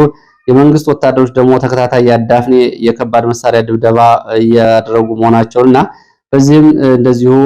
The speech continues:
ወታደራዊ ኪሳራ መድረሱና ወታደራዊ ኪሳራው ግን በአሃዛዊ መረጃዎች ለማወቅ እንዳልተቻለ መረጃ ምንጮቹ ገልጸው ቀደም ብሎ፣ እ፣ ትላንትና ማለት ነው ሽመለ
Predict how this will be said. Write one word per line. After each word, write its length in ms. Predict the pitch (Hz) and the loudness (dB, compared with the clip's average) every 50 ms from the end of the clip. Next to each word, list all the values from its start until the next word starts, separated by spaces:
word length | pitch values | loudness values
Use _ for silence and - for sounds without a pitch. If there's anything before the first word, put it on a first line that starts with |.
| 135 123 | -2 -4
ወታደራዊ 520 | 123 127 123 - - 127 123 120 120 120 120 | -6 -8 -8 -4 -6 -6 -6 -2 -4 -4 -4
ኪሳራ 280 | 120 - - 123 113 113 117 | -4 -6 -2 -2 0 0 0
መድረሱና 520 | 113 113 104 113 113 113 - 113 117 123 131 139 | 0 0 0 -2 -4 -4 -4 -2 -2 0 2 0
ወታደራዊ 440 | 139 123 - 123 113 107 117 110 110 | 0 0 -2 -6 -6 -2 -2 -2 -2
ኪሳራው 340 | - - - 113 104 107 110 | -2 -4 -4 -2 -2 0 0
ግን 140 | 110 135 143 139 | 0 0 0 2
በአሃዛዊ 360 | 123 117 113 107 110 110 107 | 0 0 0 0 0 0 0
መረጃዎች 460 | 110 107 113 113 110 127 135 135 135 - _ _ _ _ _ _ _ - | 2 0 0 0 0 0 0 0 -2 -6 _ _ _ _ _ _ _ -4
ለማወቅ 380 | 123 131 131 139 139 139 135 139 | 0 0 2 2 2 0 0 -2
እንዳልተቻለ 680 | 135 127 127 123 123 120 - 123 - - 120 120 120 123 123 127 123 - 127 | -2 -2 0 0 -2 -2 -4 -6 -4 -2 -2 0 0 0 0 0 -2 -2 -2
መረጃ 300 | 123 117 117 117 113 117 113 | -2 0 0 0 0 0 0
ምንጮቹ 340 | 113 117 113 117 117 113 117 120 117 | 0 0 0 -2 -4 -4 -4 -4 -2
ገልጸው 360 | 120 123 120 120 120 135 139 147 | 0 0 0 0 0 -2 -2 -2
ቀደም 280 | - 143 117 117 113 113 | -2 -2 -2 0 0 2
ብሎ፣ 160 | 110 110 120 131 175 214 - _ _ _ _ | 2 2 2 0 0 -2 -6 _ _ _ _
እ፣ 180 | - 120 107 110 | -6 -4 -4 -4
ትላንትና 440 | 110 - 107 107 107 107 - - 107 110 | -4 -2 -2 0 0 0 0 0 0 0
ማለት 240 | 113 120 131 - 139 | 2 0 0 0 0
ነው 140 | 135 147 160 165 - _ _ _ _ _ _ _ _ - | 0 0 0 -2 -6 _ _ _ _ _ _ _ _ -14
ሽመለ 360 | 110 - 135 131 135 131 | -6 -2 2 2 2 4